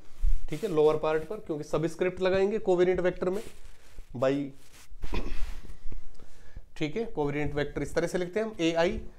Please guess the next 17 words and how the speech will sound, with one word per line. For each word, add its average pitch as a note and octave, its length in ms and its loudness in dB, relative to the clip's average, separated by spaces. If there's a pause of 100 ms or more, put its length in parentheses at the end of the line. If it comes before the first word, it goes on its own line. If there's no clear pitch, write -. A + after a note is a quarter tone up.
(220)
इसके A3 300 0
करस्पॉन्डिंग G#3 720 2
ए F#3 140 10
बार D#3+ 240 8
में D#3+ 120 2
लिखूंगा D#3+ 360 -2
मैं। F3+ 160 -6 (140)
तो C#3+ 160 -12
ए D3+ 140 0
बार D3 280 4
में D#3+ 260 -4
क्या D3 120 -2
लगा C#3+ 240 2
दिया C#3+ 160 -2
मैंने, C3 220 -4
जहां D3 260 -2
पर G3 140 -2